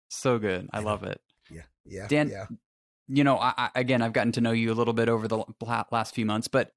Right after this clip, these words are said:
Speaker 1: do our listeners a favor and maybe just walk us through a little bit of your journey. Um, I know you got to share a little bit of that with me here just this last week, but, um, just kind of what helps you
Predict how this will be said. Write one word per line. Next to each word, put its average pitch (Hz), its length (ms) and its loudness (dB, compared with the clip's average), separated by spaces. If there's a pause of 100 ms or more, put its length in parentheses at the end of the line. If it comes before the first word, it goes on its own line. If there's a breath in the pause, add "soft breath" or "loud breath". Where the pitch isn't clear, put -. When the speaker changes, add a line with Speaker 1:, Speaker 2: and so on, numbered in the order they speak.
Speaker 1:
do 160 360 4
our 147 200 4
listeners 143 340 0
a 127 60 -2
favor 131 280 0
and 127 140 4
maybe 151 220 0
just 185 280 -2
walk 123 400 -2
us 160 100 -2
through 151 200 -2
a - 20 -2
little 151 160 2
bit 147 120 2
of 139 100 -2
your 135 140 2
journey. 127 580 0
Um, 107 280 -2
I 107 60 -2
know 110 160 -2
you 110 140 -4
got 110 120 -4
to 107 80 -8
share 107 200 -4
a 107 40 -2
little 107 160 -4
bit 107 80 -4
of 107 60 -2
that 104 240 -4
with 107 200 -6
me 104 240 -4
here 104 320 -6 (240 loud breath)
just 113 160 -6
this 104 160 -6
last 104 280 -6
week, 113 280 -6
but, 101 320 -4
um, 104 240 -2 (200 loud breath)
just - 320 -4
kind 143 200 0
of 123 100 -2
what 120 380 0
helps - 560 -4
you 117 680 2